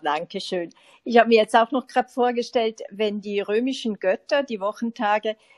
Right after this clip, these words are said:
wenn die sich unterhalten miteinander, was da abgeht, weil die Götter haben ja auch immer so Tendenz, bisschen wichtig zu sein, gell?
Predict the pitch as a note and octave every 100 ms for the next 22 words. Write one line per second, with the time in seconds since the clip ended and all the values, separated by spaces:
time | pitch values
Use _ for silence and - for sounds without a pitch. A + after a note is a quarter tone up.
0 | _ - G3+ G3 D#4 E4+ A3+ A3 G#3+ G#3
1 | G3+ F#3 F3 E3 - F#3 F3+ F#3+ F3 E3
2 | E3 E3 D#3+ E3 - B3 C#4 A#3+ - -
3 | _ - D#3 D3+ D3 D3+ D3+ F3+ - C4
4 | B3 B3+ B3 A#3+ A#3+ C4 C4 C4 C#4 B3+
5 | A#3 A3+ B3+ C4+ - C4+ - B3+ D4 -
6 | - - - E3 D#3+ D#3+ D#3+ F3